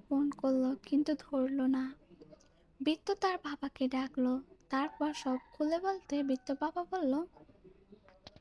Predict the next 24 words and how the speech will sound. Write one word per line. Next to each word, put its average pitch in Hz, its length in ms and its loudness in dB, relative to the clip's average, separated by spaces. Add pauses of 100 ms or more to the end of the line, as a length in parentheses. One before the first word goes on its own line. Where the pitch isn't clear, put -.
(580)
"এবার 370 360 2 (100)
তোর 415 220 2
মা 339 200 2
একটু 339 340 -2
বেশি 285 420 2
বেশি 302 240 0
করেছে, 262 680 0 (260)
মেয়েটা 302 500 6
কিছু 330 520 -4
হলে 349 500 2 (440)
তোর 285 140 4
মাকে 262 380 4
আমি 302 240 4
তালাক 254 360 0
দেব।" 254 460 0 (1040)
বাবা 285 400 4
আর 320 220 4 (120)
ছেলে 277 340 4
দ্রুত 294 640 2 (320)
সেখানে 269 420 0
চলে 254 340 2
গেল। 254 340 2 (180)
বেশ 269 500 2
লোকজনের 277 920 2